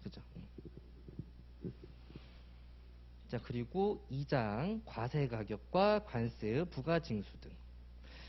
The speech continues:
자, 이 장 같은 경우에는 뭐 제목이 엄청 길어요. 그죠? 어, 제목이 긴데 이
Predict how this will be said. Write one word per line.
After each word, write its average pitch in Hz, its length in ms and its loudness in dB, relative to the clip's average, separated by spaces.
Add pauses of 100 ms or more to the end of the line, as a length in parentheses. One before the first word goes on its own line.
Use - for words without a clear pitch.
(280)
자, 110 100 -2
이 123 200 0
장 233 200 6
같은 208 320 6
경우에는 170 440 6
뭐 165 100 2
제목이 190 380 6
엄청 147 220 4
길어요. 127 440 4
그죠? 107 380 0 (260)
어, 107 100 -4
제목이 185 440 2
긴데 131 480 2 (640)
이 175 200 6